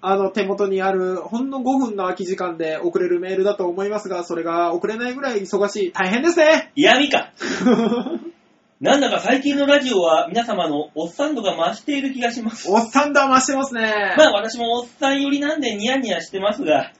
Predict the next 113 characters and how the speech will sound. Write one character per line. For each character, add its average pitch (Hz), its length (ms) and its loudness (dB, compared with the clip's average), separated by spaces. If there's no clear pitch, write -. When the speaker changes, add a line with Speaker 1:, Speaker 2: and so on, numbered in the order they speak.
Speaker 2:
暑 196 220 -4
さ 202 140 2
に 180 120 0
負 165 120 -2
け 175 100 -2
ず 170 80 -8
に 175 140 -8
頑 156 180 0
張 - 140 2
っ - 20 -6
て 277 100 -2
ね。 208 320 2
Speaker 1:
あ 208 120 4
り 202 60 0
が 214 80 -4
と 233 80 -8
う - 20 -8
ご 233 80 -6
ざ 240 80 -2
い 240 40 -6
ま 262 460 2
す。 - 380 -20
Speaker 2:
こ - 80 -6
の 143 80 0
ね、 139 100 0
俺 151 240 6
は 294 140 10
ね、 285 200 4
思 254 220 2
う 190 60 0
に 131 100 0
ね、 110 240 -4
お 160 80 2
っ 180 100 2
さ - 120 -4
ん 440 40 -2
度 302 100 2
を 170 120 2
上 156 40 4
げ 151 140 2
て 170 100 -4
る 160 100 -4
の 135 100 -4
は 113 40 -10
吉 143 260 -6
沢 320 140 2
な 302 140 -2
ん 226 40 -4
で 160 120 2
す 120 100 -8
よ。 - 120 -6
Speaker 1:
そ 359 160 2
う 381 60 4
な 233 80 0
ん - 20 -2
で 175 80 -4
す 170 80 -8
よ。 160 80 -4
あ 208 80 0
の 359 100 4
人 359 140 2
が 214 120 0
ど 247 100 0
ん - 20 -2
ど 220 80 0
ん 175 80 0
お 190 40 0
っ - 20 -8
さ 208 140 -4
ん - 20 -2
に 196 60 -4
な 202 60 -2
っ 202 40 -12
て 175 80 -10
き - 60 -16
て 156 60 -14
る。 - 20 2
Speaker 2:
そ 269 260 8
う、 - 40 -8
職 202 220 0
場 330 120 10
の 339 120 4
愚 226 140 0
痴 - 100 -6
と 453 80 2
か 269 140 4
そ 277 200 2
う 349 40 2
い 330 100 2
う 277 140 -8
と 269 120 0
こ 294 80 2
ろ 320 100 2
で 247 120 4
し - 60 -4
か 139 120 2
ね、 135 260 2
熱 185 220 2
が 254 100 6
入 262 140 0
っ - 20 -2
て - 80 -2
こ 190 80 -4
な 196 80 2
い 165 60 0
ん - 20 -2
で 107 80 -2
す、 104 80 -8
あ 101 60 -6
い - 20 -10
つ 185 60 -4
は。 240 240 -2
Speaker 1:
ね。 - 40 -20